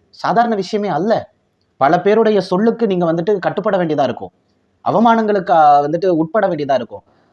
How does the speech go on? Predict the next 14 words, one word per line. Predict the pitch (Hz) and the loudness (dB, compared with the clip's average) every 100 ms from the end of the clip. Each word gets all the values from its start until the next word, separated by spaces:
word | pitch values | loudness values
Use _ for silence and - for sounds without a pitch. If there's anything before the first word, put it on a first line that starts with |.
| _ _ - | _ _ -4
அந்த | 151 156 | 0 4
இடத்தை | 160 202 208 | 4 2 0
விட்டு | 196 | 0
வெளியே | 175 202 | 0 0
வாங்க, | 190 165 185 120 - _ _ _ _ | 0 -2 -6 -10 -18 _ _ _ _
அந்த | 143 | -2
நேச்சர் | 156 185 202 | 0 0 0
வேண்டாம். | 160 156 165 - _ _ _ _ _ _ | 0 0 -2 -8 _ _ _ _ _ _
உங்க | - 156 190 | -4 0 0
கையில | 180 202 247 247 240 - | 2 0 4 2 2 -2
ஒரு | 147 143 | -2 0
அமௌண்ட்டை | 156 190 180 175 175 | 0 0 0 -2 -2
சேர்த்து | - 170 175 156 | -2 -2 0 -2
வச்சு | 135 - | -4 -4